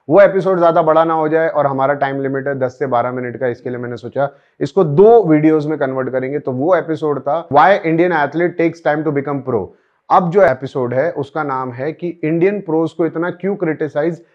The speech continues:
या इंडियन एथलीट को क्यों इतना क्रिटिसाइज किया जा रहा है। आप लोगों को एक चीज समझनी पड़ेगी कि हिंदुस्तान के अंदर में जितने भी एथलीट है, बॉडी बिल्डर है, मेंस फिजिक एथलीट है, क्लासिक फिजिक एथलीट है,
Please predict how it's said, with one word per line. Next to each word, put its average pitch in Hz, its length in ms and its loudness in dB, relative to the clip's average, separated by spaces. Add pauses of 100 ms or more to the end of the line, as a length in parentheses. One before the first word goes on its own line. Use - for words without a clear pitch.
(100)
या 202 120 4
इंडियन 202 400 4
एथलीट 190 480 0
को 202 100 2
क्यों 208 200 -4
इतना 190 220 -2
क्रिटिसाइज 147 540 -4
किया 123 240 -4
जा 104 160 -6
रहा 92 120 -10
है। - 100 -18 (300)
आप 196 240 4
लोगों 214 260 4
को 208 80 4
एक 196 160 2
चीज 196 200 -2
समझनी 147 380 -2
पड़ेगी 139 400 -2
कि 165 160 0
हिंदुस्तान 160 640 -2
के 160 80 -2
अंदर 120 300 -4
में 135 260 -6
जितने 156 460 -2
भी 190 380 -2
एथलीट 143 560 0
है, 143 220 -4
बॉडी 120 300 -4
बिल्डर 123 360 -4
है, 123 300 -8 (200)
मेंस 151 280 -2
फिजिक 156 280 -2
एथलीट 127 400 -2
है, 143 80 0
क्लासिक 139 420 -4
फिजिक 127 300 -8
एथलीट 113 360 -6
है, 139 180 -6